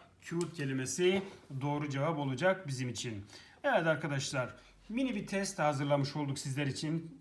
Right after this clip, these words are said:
Bildiklerimizi perçinlemek a-, amacıyla. Bu videomuzun da şimdilik sonuna geldik. İzlediğiniz için gerçekten teşekkür ediyorum. Bundan sonraki ünite ve konu anlatım videolarımıza devam edeceğiz.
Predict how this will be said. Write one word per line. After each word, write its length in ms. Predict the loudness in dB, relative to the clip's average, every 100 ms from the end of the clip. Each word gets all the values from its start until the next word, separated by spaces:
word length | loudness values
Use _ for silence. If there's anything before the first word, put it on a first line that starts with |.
| -12
Bildiklerimizi 880 | -4 -2 0 -2 -2 -2 0 -2 -2
perçinlemek 680 | -2 -2 0 0 0 -2
a-, 180 | -4 -6
amacıyla. 640 | -2 0 0 -2 -2 -4 -6 -20 -10 -4
Bu 140 | -2
videomuzun 480 | 0 2 2 2 0
da 80 | 0
şimdilik 400 | 0 0 0 0
sonuna 320 | 0 2 2
geldik. 420 | 2 2 2 -2 -4
İzlediğiniz 600 | -2 0 2 4 2 0
için 300 | -2 0 2
gerçekten 500 | 0 -2 -6 -4 -4
teşekkür 420 | -4 -4 -2 -2
ediyorum. 420 | 0 2 0 -4 -12 -20 -12 -2
Bundan 280 | 2 2 2
sonraki 440 | 2 0 0 0
ünite 320 | 0 0 0
ve 120 | 0
konu 220 | 0 0 2
anlatım 380 | 0 0 -2
videolarımıza 640 | 0 0 2 4 2 0 2
devam 240 | 2 2
edeceğiz. 500 | 2 0 0 0